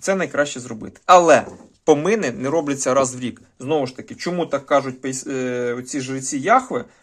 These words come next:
Чому, е, тільки раз в рік робити? Тому що вони не зацікавлені, щоб люди були сильними, щоб душі поверталися до роду і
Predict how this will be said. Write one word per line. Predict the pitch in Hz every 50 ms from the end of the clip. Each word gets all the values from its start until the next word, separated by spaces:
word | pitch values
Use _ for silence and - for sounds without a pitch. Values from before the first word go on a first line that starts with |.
| _ _ _
Чому, | - - 165 175 185 165 139 - -
е, | 139 131 127 127 123
тільки | 123 - - 156 147 147 156 147
раз | 147 143 131 131
в | 135
рік | 139 135 -
робити? | 143 135 127 131 131 120 - -
Тому | - - 196 240
що | 233 - - 175
вони | 185 185 190
не | 180 185 175
зацікавлені, | 175 175 175 - 202 - - 185 170 165 156 147 143 143
щоб | 139 - - 131 139
люди | 151 165 147 147
були | 139 135 143 143 147
сильними, | 131 - - 151 147 143 139 139 139 131 131 135 143 127 - - _ _ _ _ _ _
щоб | - 113 120
душі | 131 160 160 - -
поверталися | 131 131 135 131 139 135 135 147 139 135 131 131 - 143
до | 127 123 151
роду | 185 233 254 214 185 151
і | - 139 135 135 131 131